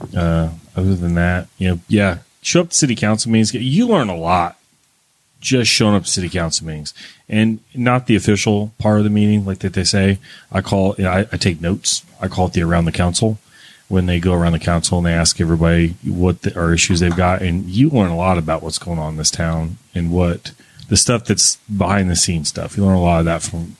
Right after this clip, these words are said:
attending those meetings and paying attention to what they're doing and what's people's concerns are. And, uh, yeah,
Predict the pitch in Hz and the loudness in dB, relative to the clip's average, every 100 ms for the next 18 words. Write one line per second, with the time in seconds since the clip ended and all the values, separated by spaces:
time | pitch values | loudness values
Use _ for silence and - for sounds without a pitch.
0 | _ _ - - 95 87 85 78 85 82 | _ _ -8 -2 0 2 0 0 0 0
1 | 82 78 82 76 82 156 - - - 85 | 0 0 -4 -4 -2 -2 -4 -4 -4 -4
2 | - 165 160 165 165 160 156 151 - - | -4 -2 0 0 0 0 -2 -2 -4 -6
3 | - - - - - 82 - 82 - 80 | -18 -20 -10 -4 0 -2 -2 -4 -2 -2
4 | 78 80 78 80 80 _ _ _ _ _ | 0 0 0 -2 -6 _ _ _ _ _
5 | _ - 92 90 90 85 82 78 76 73 | _ -16 -4 0 0 0 0 -2 -4 -8
6 | _ _ _ _ _ _ 104 104 98 | _ _ _ _ _ _ 0 2 0